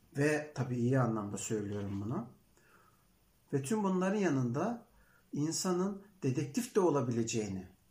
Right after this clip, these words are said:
anlatan, bir kadın olarak dedektif de olabileceğini anlatan bir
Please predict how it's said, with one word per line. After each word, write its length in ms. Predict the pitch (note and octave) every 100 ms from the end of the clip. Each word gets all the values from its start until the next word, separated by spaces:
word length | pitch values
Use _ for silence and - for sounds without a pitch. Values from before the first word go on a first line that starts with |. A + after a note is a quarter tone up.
| _ _ _
anlatan, 720 | C3 B2 A2+ G#2+ A#2 B2 C3
bir 180 | C#3 C#3
kadın 300 | - C#3 G#3
olarak 400 | G3 D3+ B2 A#2
dedektif 480 | B2 B2 B2+ F#3 -
de 40 |
olabileceğini 760 | D3+ A#2+ A2+ A2 G#2+ A2 G#2+ G#2 -
anlatan 760 | C3 C3+ A#2+ A2+ - C3+ G3 - - _ - - _ -
bir 400 | D#3 F#3 - -